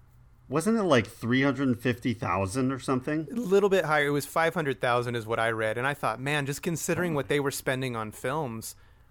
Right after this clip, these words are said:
Speaker 2: to, to buy over an entire, uh, film company was," I was surprised by that number, honestly.
Speaker 1: Yeah, that's, that's, that's a good deal.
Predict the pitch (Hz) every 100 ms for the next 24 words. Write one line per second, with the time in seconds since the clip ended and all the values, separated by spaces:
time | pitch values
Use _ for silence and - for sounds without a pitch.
0 | - - 175 - 160 113 117 143 143 135
1 | 135 117 113 - 127 123 113 107 101 -
2 | 120 135 123 101 107 104 104 104 - -
3 | - 151 170 - - 170 160 117 110 110
4 | 117 113 110 117 123 - 120 117 - -
5 | - - - - - - - - - 127
6 | 120 92 82 117 113 - 113 120 120 -
7 | - - - - 127 135 160 135 139 127
8 | 101 -